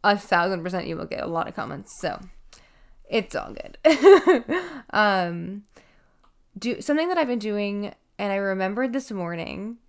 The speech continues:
that I, so something I've been doing every morning for a couple weeks now has been, um, drinking lemon water in the morning again. And just this morning, I was drinking my lemon water, and I went, "Oh, wait, <laughs> I'm supposed to drink warm <laughs> lemon water."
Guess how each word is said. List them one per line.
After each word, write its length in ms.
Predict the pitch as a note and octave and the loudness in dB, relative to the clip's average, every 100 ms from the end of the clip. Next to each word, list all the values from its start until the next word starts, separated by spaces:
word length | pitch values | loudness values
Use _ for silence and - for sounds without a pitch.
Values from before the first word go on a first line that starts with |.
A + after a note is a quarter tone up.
| _ | _
that 540 | G#3 F#3+ F#3 F3 E3+ - _ _ _ _ _ _ - | -8 -2 0 0 -4 -10 _ _ _ _ _ _ -6
I, 400 | G3+ G3 G#3 G3+ | -2 -2 -2 -6
so 300 | - G3+ F#3 | -4 -4 -4
something 240 | - A3+ A3+ | -8 -6 -6
I've 100 | C4 | -4
been 100 | B3+ | -4
doing 340 | G3 F#3+ F#3 - | -6 -8 -8 -10
every 180 | F3 | -8
morning 340 | F3 E3+ E3+ E3+ | -8 -6 -8 -12
for 320 | - F3 E3+ | -10 -8 -6
a 100 | F3+ | -8
couple 240 | - F3+ | -10 -8
weeks 260 | E3+ F3 - | -8 -10 -8
now 200 | E3+ E3+ | -6 -6
has 220 | E3 F3+ | -8 -10
been, 240 | F#3 F3 F3 - - _ | -8 -10 -12 -20 -20 _
um, 360 | - E3+ E3 E3+ - _ _ _ _ _ _ | -6 -6 -6 -10 -16 _ _ _ _ _ _
drinking 520 | - G#3 F#3+ G3 F#3+ F3 | -10 -6 -6 -6 -8 -8
lemon 260 | E3+ E3+ | -10 -12
water 460 | - - - - G#3 | -12 -12 -14 -18 -18
in 80 | - | -14
the 80 | F3 | -12
morning 300 | F3 - - | -12 -12 -14
again. 340 | - - G#3 - _ _ - | -14 -14 -16 -20 _ _ -10
And 260 | G#3 G3+ | -8 -8
just 380 | - - G3+ G3 | -6 -4 -4 -4
this 160 | C#4 B3 | -8 -6
morning, 320 | G#3+ G3 F3+ | -4 -4 -6
I 40 | |
was 80 | F3 | -8
drinking 260 | E3+ F#3+ A#3 | -8 -6 -2
my 120 | C#4 | 0
lemon 240 | C4 A#3+ | 0 -2
water, 420 | A3 G#3 G3+ G#3 G3+ - - - | -2 0 0 -2 -4 -14 -20 -10
and 100 | G#3 | -2
I 80 | G#3 | 0
went, 240 | G#3 F#3+ - _ _ _ | 0 -2 -6 _ _ _
"Oh, 360 | - C4+ A#3 E3+ - | -8 -6 -6 -10 -14
wait, 380 | G#3+ C4 C4+ - A3+ A#3 C4+ A#3+ | -4 -2 0 -2 -6 -2 -2 -2
<laughs> 320 | - - - | -10 -20 -4
I'm 100 | A3+ | -2
supposed 220 | A#3 D4+ | 0 -2
to 40 | D4+ | 0
drink 200 | C4 G#3 | -2 -4
warm 320 | F3+ A3 C#4+ | -2 2 4
<laughs> 100 | C4+ | 2
lemon 300 | A#3+ A#3 G#3+ | 0 -2 -4
water." 400 | F#3+ F3+ A#3 G#3+ | -6 -6 -8 -10